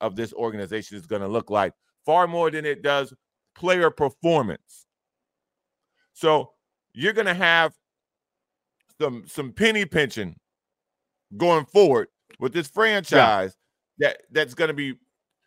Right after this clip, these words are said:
Speaker 1: very aggravating to people when you get to these trade deadlines and now you look around and instead of trying to find guys,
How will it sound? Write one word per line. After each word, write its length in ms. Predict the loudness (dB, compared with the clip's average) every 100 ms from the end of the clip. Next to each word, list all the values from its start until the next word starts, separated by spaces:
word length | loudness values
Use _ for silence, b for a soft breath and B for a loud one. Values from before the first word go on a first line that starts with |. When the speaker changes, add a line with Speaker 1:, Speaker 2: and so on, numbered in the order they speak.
| _
Speaker 1:
very 340 | -4 0 0 -4 _
aggravating 680 | -2 0 0 2 2 2 -4
to 120 | -8
people 560 | -8 -8 -6 -4 -6 -6 _ _
when 200 | -8 -6
you 220 | -6 -8
get 320 | -10 -6 -6 -6
to 80 |
these 220 | -8 -8 -10
trade 360 | -4 -2 -2
deadlines 520 | -2 -2 -2 -2 -4
and 100 | -4
now 120 | -2 -4
you 160 | -4
look 200 | -8 -8
around 360 | -4 -2 -2 -4
and 100 | -8
instead 280 | -10 -10 -10
of 60 |
trying 200 | -4 -2
to 80 | -2
find 380 | 0 2 2 2
guys, 380 | 2 4 2